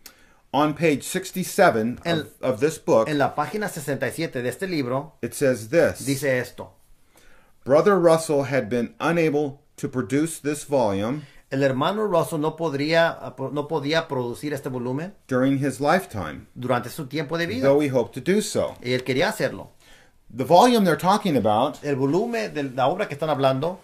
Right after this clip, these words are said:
Speaker 1: is this volume.
Speaker 2: es este volumen.
Speaker 1: This is volume seven of Studies in the Scriptures.
Speaker 2: Este es el volumen se-, siete de Estudios en las Escrituras.
Speaker 1: So what they're telling us is Pastor Russell died in October of nineteen sixteen.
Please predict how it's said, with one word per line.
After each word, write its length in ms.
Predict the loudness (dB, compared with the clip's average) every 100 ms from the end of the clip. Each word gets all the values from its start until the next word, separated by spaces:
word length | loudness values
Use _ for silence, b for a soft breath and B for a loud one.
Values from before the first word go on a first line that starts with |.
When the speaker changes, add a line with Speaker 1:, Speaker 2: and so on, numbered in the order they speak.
| -2
Speaker 1:
is 140 | 2
this 200 | 4 2 2
volume. 440 | 2 2 -4 -8
Speaker 2:
es 160 | -10 -8
este 240 | -6 -4
volumen. 360 | -2 -4 -8 -12 B B -4
Speaker 1:
This 200 | -2 -2
is 120 | 2
volume 400 | 4 4 4 0
seven 460 | 2 4 4 2 -2
of 80 |
Studies 400 | -4 0 2 0
in 120 | -2 -4
the 80 |
Scriptures. 640 | -2 -2 -2 -4 -12 -12 -6
Speaker 2:
Este 180 | -6 -4
es 80 | -6
el 80 | -4
volumen 520 | -2 -2 -2 -4 -8
se-, 480 | -10 -8 -6 -4 -6
siete 460 | -2 -2 0 -2 0
de 220 | 0 -2
Estudios 540 | -10 -4 -2 0 -2 -2
en 60 |
las 200 | -4 -4
Escrituras. 720 | -4 -4 -6 -8 -4 -6 -6 0
Speaker 1:
So 100 | 0
what 160 | 0
they're 100 | -4
telling 360 | -2 2 4 4
us 180 | 4 2
is 160 | -6 b b b
Pastor 400 | 2 2 4 4
Russell 320 | 6 6 4 2
died 420 | 4 4 0 0
in 160 | 0
October 400 | 0 0 -2 0
of 80 | 0
nineteen 320 | 0 -2 -4 -6
sixteen. 600 | -8 -8 -4 -4 -4